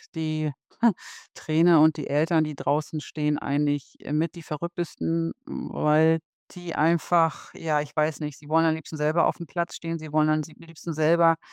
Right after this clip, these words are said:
ähm, da spielen und, und dem, äh, Spieler da jeden einzelne Entscheidung abnehmen. Und, ähm, es ist immer der Schiri schuld, logischerweise. Und wenn man da vorher ganz vernünftig mit denen redet und auch mal zwischendurch sonst hingeht, wenn der da zu sehr austickt und dem mal klar macht,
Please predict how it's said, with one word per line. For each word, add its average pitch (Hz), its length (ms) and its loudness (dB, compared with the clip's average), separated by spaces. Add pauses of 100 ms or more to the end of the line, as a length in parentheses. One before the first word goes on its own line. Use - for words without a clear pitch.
(680)
ähm, 175 720 2
da 175 220 6
spielen 196 560 0
und, 180 320 -4
und 170 260 -4
dem, 170 460 -2
äh, 160 180 -6
Spieler 175 800 2
da 170 380 4
jeden 170 560 0
einzelne 165 480 0
Entscheidung 160 500 -2
abnehmen. 170 440 -2
Und, 156 400 -6
ähm, 151 300 -2
es 143 100 -12
ist 156 160 -14
immer 165 160 0
der 156 140 -2
Schiri 165 580 -12
schuld, 165 280 -2
logischerweise. 160 880 0
Und 151 220 0 (480)
wenn 151 100 2
man 156 120 6
da 156 80 4
vorher 165 400 2
ganz 160 200 0
vernünftig 160 420 -2
mit 160 140 -2
denen 151 120 0
redet 156 300 -2
und 139 100 0
auch 151 100 0
mal 151 140 0
zwischendurch 160 420 -4
sonst 147 160 0
hingeht, 165 320 0
wenn 151 140 2
der 151 100 2
da 151 100 2
zu - 160 -20
sehr 165 180 2
austickt 160 380 -4
und 151 80 0
dem 151 80 -2
mal 151 80 2
klar 156 260 2
macht, 160 200 0